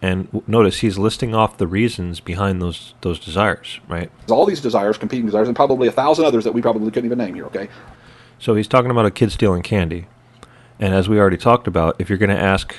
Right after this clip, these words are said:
Speaker 1: "Does the kid want to steal the candy?" Yes. "And what are the reasons behind that?" Well, because candy tastes good.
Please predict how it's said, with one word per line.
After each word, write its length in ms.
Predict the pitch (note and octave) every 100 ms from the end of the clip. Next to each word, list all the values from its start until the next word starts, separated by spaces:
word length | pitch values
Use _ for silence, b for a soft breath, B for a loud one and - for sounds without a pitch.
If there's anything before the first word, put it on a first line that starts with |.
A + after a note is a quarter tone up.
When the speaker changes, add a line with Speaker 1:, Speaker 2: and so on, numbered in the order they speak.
| - _
Speaker 1:
"Does 220 | G#2 G2
the 80 | F#2+
kid 180 | A2 F2+
want 240 | F#2+ G#2+
to 80 | B2+
steal 220 | - G#2
the 40 |
candy?" 480 | G#2 F2+ E2 F2 A2 - _ _ _ _ -
Yes. 580 | F2+ F2 A2 - - - -
"And 160 | G2
what 140 | G2 F#2+
are 40 |
the 100 | F2+
reasons 300 | F2 F2 E2+
behind 340 | E2 E2 D#2 D#2+
that?" 220 | F2 A#2 - _ -
Well, 180 | F2+ E2+
because 360 | F2 - E2+
candy 260 | - F#2 E2
tastes 240 | - C#3+ -
good. 240 | E2 D#2